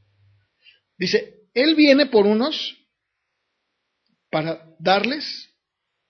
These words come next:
el Espíritu, bautizarlos en el Espíritu Santo." O sea, habla de la plenitud del Espíritu Santo, ¿eh? Y por el otro lado viene a traer juicio. ¿Sobre quiénes? Pues los que no quieren. Eso es exactamente lo que es el Evangelio.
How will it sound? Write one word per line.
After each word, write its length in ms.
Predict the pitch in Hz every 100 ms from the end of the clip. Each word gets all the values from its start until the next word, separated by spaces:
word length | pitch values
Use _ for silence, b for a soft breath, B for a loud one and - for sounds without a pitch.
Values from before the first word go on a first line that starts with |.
| _ _ _ _ _ _ _ _
el 100 | 151
Espíritu, 460 | 143 - 160 160 -
bautizarlos 480 | 156 147 - 202 220
en 60 |
el 60 | 190
Espíritu 320 | - 170 156
Santo." 360 | - 117 127 -
O 20 |
sea, 200 | - 190
habla 260 | 220 214 220
de 80 |
la 160 | 170 151
plenitud 400 | 156 143 143 175
del 80 | 165
Espíritu 400 | 156 143 139 -
Santo, 340 | 123 113 147
¿eh? 140 | 226 220 _ B B B B B B B
Y 160 | 226 233
por 180 | - 208
el 60 |
otro 200 | 233 240
lado 220 | 254 240 247
viene 180 | 190
a 20 | 185
traer 160 | 160
juicio. 400 | 151 214 - 143 135 _ _ _ _ _
¿Sobre 320 | - 214 208 202
quiénes? 260 | 240 214
Pues 140 | - 147
los 140 | 135
que 100 | 139
no 140 | 135
quieren. 460 | - 170 208 185 _ _ _ _ _ _ _ _ _ _ _ _ _ -
Eso 280 | 208 254 269
es 100 | -
exactamente 600 | 233 - 220 208 208 202
lo 120 | 165
que 80 | 170
es 120 | -
el 120 | 165
Evangelio. 600 | 139 127 127 147 127 120